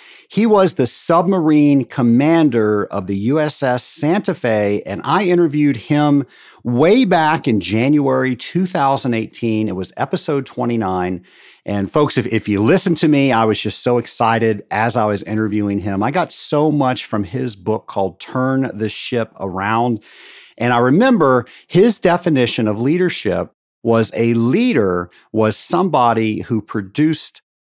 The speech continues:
other leaders. And, and just think about that. That takes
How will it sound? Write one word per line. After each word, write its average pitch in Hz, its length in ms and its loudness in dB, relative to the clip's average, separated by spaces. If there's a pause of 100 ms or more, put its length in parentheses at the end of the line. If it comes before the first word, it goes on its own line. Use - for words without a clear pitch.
(100)
other 95 440 -4 (200)
leaders. 92 720 -10 (400)
And, 135 160 -2
and 147 160 0
just 208 200 -2
think 202 180 0
about 98 320 -2
that. - 280 -10
That 135 200 -2
takes - 500 -4